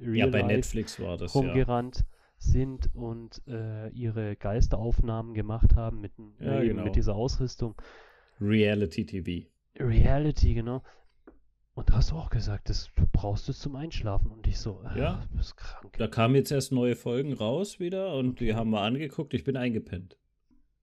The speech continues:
Speaker 1: Also wenn ich das nach acht Uhr anschaue, dann kann ich nicht mehr schlafen. Das hat genau die
Speaker 2: Hm.
Speaker 1: gegenteilige Wirkung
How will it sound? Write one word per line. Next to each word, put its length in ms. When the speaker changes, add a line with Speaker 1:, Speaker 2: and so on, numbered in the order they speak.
Speaker 1:
Also 240
wenn 140
ich 140
das 260
nach 560
acht 280
Uhr 280
anschaue, 420
dann 280
kann 260
ich 140
nicht 220
mehr 120
schlafen. 380
Das 260
hat 340
genau 240
die 80
Speaker 2:
Hm. 40
Speaker 1:
gegenteilige 580
Wirkung 460